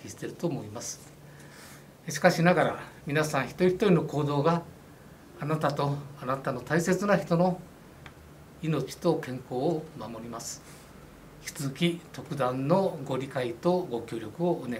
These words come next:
い申し上げます。市といたしましても、東京都や保健所、医師会等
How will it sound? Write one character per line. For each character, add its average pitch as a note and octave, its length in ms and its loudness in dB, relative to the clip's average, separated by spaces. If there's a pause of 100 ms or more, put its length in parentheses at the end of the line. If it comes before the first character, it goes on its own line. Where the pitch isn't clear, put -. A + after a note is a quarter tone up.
(160)
い D3+ 40 -6
申 A2+ 200 -8
し - 60 -12
上 G#2 80 -8
げ G#2+ 60 -12
ま G#2+ 100 -12
す。 - 180 -14 (1080)
市 - 160 -6
と F3 320 4 (180)
い - 40 -6
た E3 120 0
し C3+ 100 -2
ま E3+ 100 2
し E3 80 -2
て C#3 100 -6
も、 G#2+ 180 -4 (360)
東 C3+ 280 -4
京 D3 140 0
都 B2+ 120 -4
や D3 300 4 (380)
保 - 80 -10
健 D#3 240 6
所、 D3 260 0 (920)
医 D#3+ 80 -8
師 - 140 -6
会 E3 240 4
等 F#3 300 6